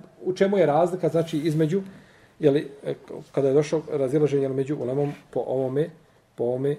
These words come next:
pitanju. Ono što je poslanik, a imamo drugu stvar. Na,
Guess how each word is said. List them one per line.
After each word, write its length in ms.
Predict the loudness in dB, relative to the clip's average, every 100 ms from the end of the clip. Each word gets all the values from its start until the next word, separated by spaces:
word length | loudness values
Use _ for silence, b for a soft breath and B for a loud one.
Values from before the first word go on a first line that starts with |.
| -6 _
pitanju. 400 | -8 -8 -8 -14 -16 _ _ _ _ _ _ _ _ _ _ _ _ _ _ _ _ _ _ _ _ -20 -6 2
Ono 200 | 4 6
što 120 | 2
je 80 | 0
poslanik, 440 | -2 0 0 -2 -4 -10 -8
a 40 | -6
imamo 280 | -2 -2
drugu 240 | -2 -4 -8
stvar. 280 | -10 -12 -12 b b b b -6
Na, 200 | -4